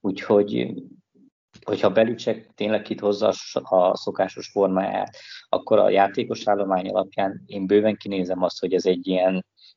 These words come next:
top öt közeli egység legyen. Onnantól pedig, ahogy Chester is mondta, tényleg a, az offenzen fog múlni, mert hogyha ők is tudnak fejlődni, mert az offenz is tud fejlődni,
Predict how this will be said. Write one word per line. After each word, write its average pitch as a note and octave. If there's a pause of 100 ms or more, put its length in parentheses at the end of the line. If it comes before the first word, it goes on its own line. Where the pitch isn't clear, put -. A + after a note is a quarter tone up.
top -
öt G2
közeli F#2
egység F2
legyen. F#2 (880)
Onnantól G#2
pedig, G#2
ahogy G#2
Chester G#2+
is F#2
mondta, G2+
tényleg F#2+
a, F#2+
az F#2
offenzen F#2
fog F#2
múlni, A2
mert G2+
hogyha G2
ők G2+
is G2
tudnak F2+
fejlődni, G#2
mert G2
az F#2
offenz G2
is F2+
tud -
fejlődni, A2